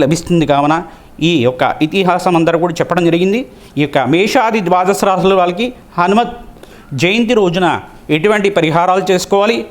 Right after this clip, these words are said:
ఎటువంటి పూజలు ఆచరించాలి, ఈ యొక్క దోష నివారణ అంతా కూడా ఏ రకంగా చేయాలని చెప్పేసి అని తెలుసుకుందాం.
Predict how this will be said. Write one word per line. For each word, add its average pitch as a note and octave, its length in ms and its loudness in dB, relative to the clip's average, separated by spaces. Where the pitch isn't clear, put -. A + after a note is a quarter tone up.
ఎటువంటి F#3 380 2
పూజలు F3 340 2
ఆచరించాలి, F#3 540 0
ఈ C#3+ 40 2
యొక్క C#3+ 160 -2
దోష E3+ 260 2
నివారణ G#3 420 2
అంతా F#3 240 0
కూడా F3 180 0
ఏ E3+ 120 2
రకంగా F#3 400 0
చేయాలని E3 360 0
చెప్పేసి D#3 240 -2
అని D#3 100 0
తెలుసుకుందాం. B2+ 640 -2